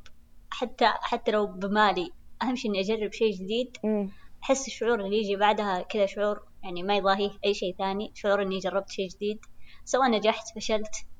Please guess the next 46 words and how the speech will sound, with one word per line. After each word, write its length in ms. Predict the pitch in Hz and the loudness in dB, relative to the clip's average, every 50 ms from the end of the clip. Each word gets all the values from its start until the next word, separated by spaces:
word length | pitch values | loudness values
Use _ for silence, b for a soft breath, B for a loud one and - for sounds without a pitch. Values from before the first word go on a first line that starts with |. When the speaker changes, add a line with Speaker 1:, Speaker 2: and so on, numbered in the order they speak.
| - - | 0 0
Speaker 1:
أي، 140 | 247 285 269 - | 2 2 2 4
حتى 380 | - 370 370 - - - - | 4 2 2 2 4 4 6
لو 120 | 262 262 254 | 6 8 6
شيء 220 | 262 - 302 269 | 4 4 2 2
بسيط، 360 | 214 226 - - 254 220 - | 0 0 2 2 2 2 2
حتى 320 | - 262 262 - - - 226 | 0 -4 -4 -2 -2 -2 0
لو 320 | 214 214 214 214 - - - - - - - - - - - - - - - - - - - - | 2 2 2 0 -2 -6 -12 -16 -16 -16 -16 -16 -18 -20 -18 -10 -8 -6 -4 -4 -4 -4 0 4
لعبة 440 | 220 240 202 185 185 - - 180 170 | 4 6 6 4 2 2 2 2 2
ولا 320 | 170 175 180 180 185 175 | 2 0 0 0 0 2
يعني 240 | 185 185 180 175 180 | 2 0 0 0 -2
شيء 340 | - - 220 214 202 196 190 | 2 2 4 4 4 2 0
ممكن 500 | 202 202 208 202 - 196 185 180 - - - - | -2 -2 -4 -4 -4 -4 -4 -4 -8 -10 -10 -6
مو 200 | 196 208 208 214 | -2 0 0 2
إنه 120 | 214 208 202 | 2 2 2
ذيك 200 | 202 220 214 - | 2 2 0 0
التجربة 480 | 196 - - 208 196 196 202 190 180 | -4 -4 -4 -2 -2 -2 -2 -2 -2
اللي 160 | 175 180 180 180 | -2 -2 -2 0
ما 120 | 202 214 | 2 2
حد 220 | 202 - 202 190 | 2 2 0 -2
يقدر 220 | 196 196 - 190 190 | -2 -4 -4 -4 -4
يخوضها، 460 | 185 - - 226 208 196 196 202 202 | -4 -4 -4 -4 -4 -2 -2 0 2
لا، 160 | 220 226 - - | 2 2 2 0
بس 100 | 214 - | -4 -2
مجرد 320 | 214 208 233 233 226 196 | 0 2 2 2 2 2
إنها 140 | 202 208 214 - - | 2 2 2 4 4
أول 260 | 220 233 226 214 208 | 2 2 2 2 2
مرة 220 | 220 226 220 202 190 | 2 2 2 0 0
لي، 240 | 185 220 262 - - - - - - - - - - - - - - - - | 0 -2 -4 -4 -6 -8 -16 -18 -16 -16 -16 -16 -18 -20 -20 -20 -16 0 4
أعتبر 380 | 196 208 202 - 247 240 220 214 | 4 6 6 6 4 4 4 2
نفسي 260 | 233 240 - - 214 | 0 -2 -2 -4 -6
سويت 380 | 208 - 220 233 240 240 233 202 | -2 2 4 4 4 4 4 0
Speaker 2:
أيوة. 200 | 202 202 196 185 | 0 0 -2 2
Speaker 1:
شيء 400 | 180 180 254 247 240 - - 233 | 6 8 8 8 6 4 0 0
مرة 180 | 226 208 185 | 0 2 2
حلو. 300 | 190 - - 180 180 170 - - - - - - - - - - - - - - - - - - - - - - - - - - - - - - | 0 0 -2 -4 -4 -6 -8 -14 -18 -20 -20 -20 -20 -20 -20 -20 -20 -20 -20 -20 -20 -20 -20 -20 -20 -20 -20 -20 -20 -20 -20 -20 -20 -16 0 2
Speaker 2:
وتخيلي 580 | 233 233 247 226 - 302 370 427 349 302 269 240 | 2 2 2 4 6 8 10 12 12 12 12 12
لو 100 | 247 226 | 12 10
نجحتي 580 | 214 214 208 202 180 226 - - - - - 175 | 8 6 4 6 6 4 4 4 0 -4 -6 -4
في 80 | - 185 | -2 -4
الشيء 420 | 170 - - - 175 175 175 170 | -4 -4 0 2 4 6 6 4
اللي 180 | 165 170 170 165 | 4 4 2 2
جربتيه 580 | 151 170 165 170 170 165 - - - 185 175 | 4 2 2 2 0 -2 -2 -6 -6 -4 -2
من 180 | 170 170 170 180 | 0 0 0 0
Speaker 1:
بالضبط. 280 | 196 208 240 262 240 | 2 4 6 8 10
Speaker 2:
أول 240 | 214 - 185 175 170 | 10 10 10 8 4
مرة، 220 | 170 165 - - | 0 -2 -2 0